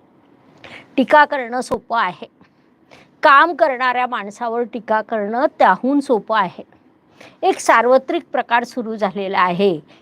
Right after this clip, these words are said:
की, प्रत्येक घटनेला मोदीजींना जबाबदार धरायचं. शस्त्र काढून घेतलं आणि म्हणायचं, "मोदीजी ॲक्शन का घेत नाही?"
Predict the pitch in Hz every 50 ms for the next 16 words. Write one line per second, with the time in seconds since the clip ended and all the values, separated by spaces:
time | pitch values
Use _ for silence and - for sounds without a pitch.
0 | _ _ - 277 254 - - 262 220 - _ _ _ - 302 330 277 247 220 202
1 | 202 - - 226 196 185 - 220 240 262 262 233 202 208 214 - 247 220 233 254
2 | 247 247 254 262 254 240 233 214 196 180 185 202 202 233 220 214 208 226 214 214
3 | 185 165 165 - - - - - _ _ _ _ _ _ _ _ _ _ _ _
4 | _ _ _ _ _ _ _ - - - 302 311 294 - - 370 359 349 - 294
5 | 262 240 269 277 285 262 220 202 - 240 226 196 - - - _ _ _ _ _
6 | _ - - 226 226 226 214 214 240 269 254 247 226 220 233 247 277 240 - 269
7 | 226 214 254 277 220 208 196 180 233 233 202 220 262 247 180 151 - - - 240
8 | 247 233 - 208 185 202 208 185 180 196 202 202 _ - 214 190 170 143 - 233